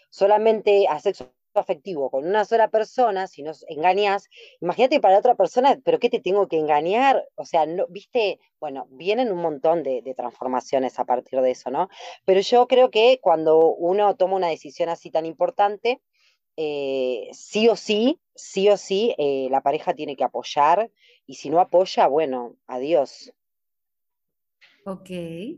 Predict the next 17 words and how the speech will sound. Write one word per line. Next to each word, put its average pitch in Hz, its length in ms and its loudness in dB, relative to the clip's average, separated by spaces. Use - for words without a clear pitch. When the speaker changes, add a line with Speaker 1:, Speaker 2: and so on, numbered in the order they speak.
Speaker 2:
claro, 214 400 -2
o 233 100 -4
sea 247 160 -2
que 262 80 2
en 285 80 2
este 254 280 -4
caso 277 420 -4
tú 226 320 -8
tenías 240 520 -4
un 247 140 -4
acuerdo 240 560 -4
de 294 120 0
una 190 220 -6
relación 185 500 -4
abierta 196 600 -4
o 208 100 -6
poliamorosa 180 1000 -4